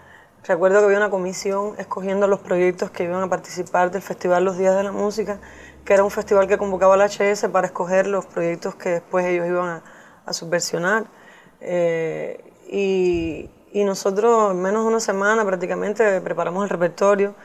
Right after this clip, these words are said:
Recuerdo que canté una canción en turco que todavía hoy me la piden en los conciertos <laughs> y, y llamó mucho la atención porque realmente era algo novedoso.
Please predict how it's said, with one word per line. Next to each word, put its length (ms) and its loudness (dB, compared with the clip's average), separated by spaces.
Recuerdo 360 2
que 100 2
canté 220 -2
una 120 0
canción 320 -2
en 140 -2
turco 480 0
que 160 -2
todavía 540 2
hoy 420 0
me 140 -6
la 120 -4
piden 220 -2
en 80 -4
los 80 -6
conciertos 640 -4
<laughs> 440 -18
y, 580 0
y 200 -2
llamó 260 0
mucho 240 -2
la 80 4
atención 920 -8
porque 380 -4
realmente 400 -4
era 200 0
algo 280 0
novedoso. 540 -4